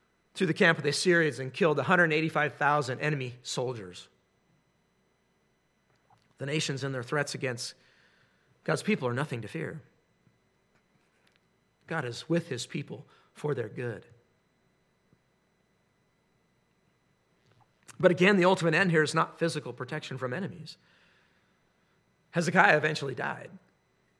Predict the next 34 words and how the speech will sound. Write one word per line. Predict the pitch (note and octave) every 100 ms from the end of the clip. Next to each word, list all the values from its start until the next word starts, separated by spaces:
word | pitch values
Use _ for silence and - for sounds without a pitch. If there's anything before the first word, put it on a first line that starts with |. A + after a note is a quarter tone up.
| _ - - -
And, | F3 F3+
and | F#3 F3+
Jeremiah, | A3 G3 G#3 D4
who | F#3+ F3+
is | C3+
God's | G3 G3+
faithful | - G#3+ A#3 - E3+ - - -
prophet, | G#3+ B3 C4 C3+ G#2 - - _ _ _ -
uh, | - C3
we | C#3+ A3
know | G3+
he | G#3+
was | G#3 D#3 - - - - _ _ _ _ F#3
exiled, | G#3+ F3+ E3+ C3 B2+ A#2+ C#3
basically, | F3+ F3+ D3+ D3+ D#3
to | - F3 C#3+ -
Egypt, | B3+ E3 E3 -
and | D#3+
so | A3
died | E3 F3 G#3+ A3+
in | A3
a |
pagan | E3 F#3 F#3+ D3
country. | - B3+ - A#2 A#2+ _ _ _ _ _ _ _ _ _ _ _ _ _ _ _ _ _ _ _ -
Physical | G3+ G#3 A3
protection | G3+ F3+ G#3 G3+ F#3
from | F#3+
enemies | F3+ A3 F3+ D3
i-, | F3+
is | E3+ C#3+
not | F#3+ A#3
the | F#3
fullest | E3+ D#3 E3+ F#3+
application | F3 C#3+ C3+ F#3 F3+ B2+ G#2+